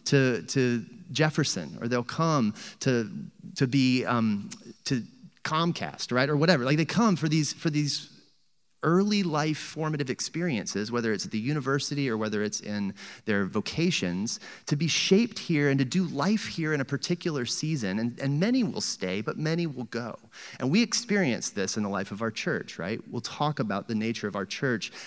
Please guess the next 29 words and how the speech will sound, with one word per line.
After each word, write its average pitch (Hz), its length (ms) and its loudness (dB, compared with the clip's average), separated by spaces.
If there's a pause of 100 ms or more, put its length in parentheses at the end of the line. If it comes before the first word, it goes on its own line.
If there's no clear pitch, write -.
(120)
as 135 280 2
this 131 220 -2
revolving 107 580 -2
door. 82 320 -8 (760)
Every 165 680 4
fall, 90 580 -4 (280)
we 123 160 2
have 123 240 0
people 110 300 -2
coming 104 380 -4
in 95 240 -4
who 90 140 -6
are 90 100 -4
new, 82 520 -10
and 107 100 -6
we 107 80 -2
want 123 300 0
to 123 40 2
be 107 120 0
a 95 80 0
welcoming 104 560 -2
community 98 500 -2
that 87 100 -8
embraces 95 640 -2
newcomers, 85 720 -8 (180)
that 113 100 -2
helps 139 320 -2
people 120 220 0
connect 117 600 -2